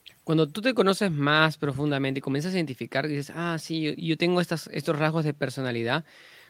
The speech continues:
comienzas primero en, en, a enten-, a, a entender más tu proceso de pensamiento y de accionar, ¿sí? Pero también comienzas a ser más empático y entender el pensamiento y accionar de los demás.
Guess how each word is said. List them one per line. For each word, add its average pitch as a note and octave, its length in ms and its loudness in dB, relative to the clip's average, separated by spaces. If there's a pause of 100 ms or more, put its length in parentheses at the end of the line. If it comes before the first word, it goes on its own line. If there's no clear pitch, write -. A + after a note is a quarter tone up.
(120)
comienzas E3 520 4
primero E3+ 340 6
en, C#4+ 160 6
en, F3 240 2
a D#3 80 0
enten-, D3 320 2
a, C#3+ 260 0 (260)
a F#3 100 2
entender F3+ 360 4
más F#3+ 380 2
tu F#3 140 -6
proceso E3 340 0
de F#3+ 40 -2
pensamiento D3+ 800 0
y D3+ 200 0
de C#3+ 60 2
accionar, C3 640 -2 (760)
¿sí? D#3 220 -2
Pero D#3 180 2
también E3 280 2
comienzas F3 480 -2
a D3+ 280 0
ser E3 160 -2
más E3 160 -2
empático E3 460 0
y - 20 4
entender C#3+ 380 2
el D3+ 80 -8
pensamiento D3+ 500 -2
y - 40 2
accionar C#3+ 280 -2
de D#3+ 120 2
los C#3+ 160 0
demás. A2+ 680 -8